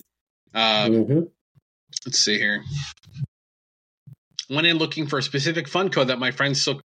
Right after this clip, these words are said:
Speaker 1: look, said looked really similar to me. I think she said she was the manager, but she was just terribly rude and short with me, which was awful coming from a manager.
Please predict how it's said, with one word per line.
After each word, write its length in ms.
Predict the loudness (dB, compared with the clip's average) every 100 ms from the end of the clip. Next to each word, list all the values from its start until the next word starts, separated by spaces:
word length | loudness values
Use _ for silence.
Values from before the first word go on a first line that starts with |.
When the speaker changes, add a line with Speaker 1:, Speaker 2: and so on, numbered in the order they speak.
| _
Speaker 1:
look, 400 | -4 -2 -2 -2
said 240 | 0 0 0
looked 180 | -4 -4
really 240 | -2 -2 -2
similar 540 | -2 0 0 -2 -2
to 140 | -2 -2
me. 320 | 0 -2 -2 -8 -20 -20 -20 _ _ _ _ -8
I 60 | -4
think 200 | -2 0
she 140 | 0
said 260 | 0 0 0
she 100 | -2
was 200 | -2 -2
the 60 | -2
manager, 480 | 0 0 -2 -4 -2
but 180 | -2
she 140 | -2 0
was 160 | 0
just 200 | 0 0
terribly 400 | 0 0 2 0
rude 300 | 0 0 0
and 140 | 0 0
short 240 | 0 0
with 120 | 0
me, 80 | 0
which 200 | 0 -2
was 100 | -4
awful 380 | 0 -2 -2 -6 -4
coming 220 | -4 -2
from 160 | -4
a 60 | -2
manager. 580 | 0 2 0 -4 -6